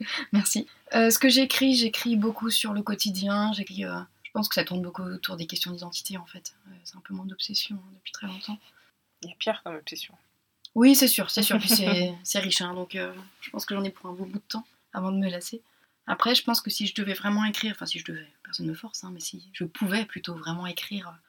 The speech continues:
Speaker 1: un livre, euh, en fait, euh, à un moment, j'avais un projet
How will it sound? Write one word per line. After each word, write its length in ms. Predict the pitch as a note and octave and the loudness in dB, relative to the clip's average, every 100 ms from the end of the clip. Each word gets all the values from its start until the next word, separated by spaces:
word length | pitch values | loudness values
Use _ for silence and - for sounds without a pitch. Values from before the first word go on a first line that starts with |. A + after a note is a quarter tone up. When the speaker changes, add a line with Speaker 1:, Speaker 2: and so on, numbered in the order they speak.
| _ | _
Speaker 1:
un 80 | F3 | -18
livre, 300 | F3+ G#3 - F#3+ _ _ F#3+ | -10 -10 -10 -16 _ _ -4
euh, 40 | |
en 100 | F#3+ | -4
fait, 280 | A3+ B3+ G3 | -4 -4 -2
euh, 80 | F#3+ | 0
à 60 | |
un 120 | F3 | 0
moment, 220 | F#3 F#3+ A3+ | 0 -2 0
j'avais 240 | A#3 F3 | 0 0
un 80 | F3 | -2
projet 540 | - - G3+ G3 A3 | -6 -2 0 0 -2